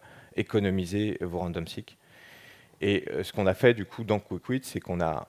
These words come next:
remplacé, euh, cette structure en arbre par une structure, euh, de S S Table. Euh, l'avantage, c'est que, du coup, euh, la S S Table, donc, vous avez vos,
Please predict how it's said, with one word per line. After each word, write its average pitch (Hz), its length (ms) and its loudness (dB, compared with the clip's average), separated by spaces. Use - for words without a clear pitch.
remplacé, 104 920 2
euh, 80 240 -2
cette 87 180 -6
structure - 340 -6
en 87 100 -2
arbre 107 220 0
par 98 240 0
une 90 80 -4
structure, 92 480 -6
euh, 80 180 -2
de 87 140 -6
S 87 140 -6
S 90 100 -4
Table. 98 300 -2
Euh, 78 520 0
l'avantage, 101 540 6
c'est 98 100 0
que, 85 60 -10
du 87 80 -6
coup, 98 380 0
euh, 80 500 0
la 90 140 -2
S 87 100 -4
S 95 80 -4
Table, 98 260 2
donc, 85 200 -6
vous 82 120 -4
avez 87 240 4
vos, 80 520 -4